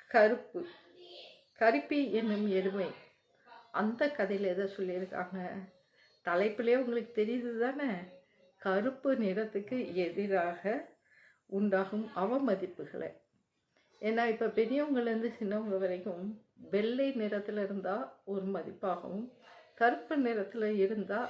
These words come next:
அதை ஒரு மாதிரியாகவும் பார்க்குறாங்க இல்லையா? அப்படிலாம் இல்லை.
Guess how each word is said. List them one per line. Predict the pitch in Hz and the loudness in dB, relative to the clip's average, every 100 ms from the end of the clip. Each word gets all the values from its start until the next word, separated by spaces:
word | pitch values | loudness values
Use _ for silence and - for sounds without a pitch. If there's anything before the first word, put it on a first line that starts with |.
| - | -4
அதை | - 208 240 | -2 0 2
ஒரு | 214 208 | 0 0
மாதிரியாகவும் | 185 196 202 202 202 208 | -2 0 0 0 0 -2
பார்க்குறாங்க | 175 175 - 190 185 165 | -2 -4 -4 -6 -6 -6
இல்லையா? | 180 170 175 262 339 - - - - - | -6 -6 -4 -6 -6 -12 -20 -20 -20 -8
அப்படிலாம் | - 175 214 214 170 | -4 0 2 2 0
இல்லை. | 165 | -6